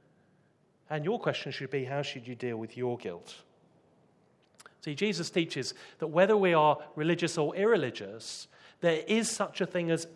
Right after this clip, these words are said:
objective guilt before God.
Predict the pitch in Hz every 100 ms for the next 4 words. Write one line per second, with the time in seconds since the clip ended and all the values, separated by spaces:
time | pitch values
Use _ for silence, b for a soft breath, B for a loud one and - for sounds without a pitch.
0 | - 165 185 185 - 180 - - 175 147
1 | - - - 185 139 123 - - b b
2 | b b _ - 139 - 180 180 170 165
3 | 147 127 110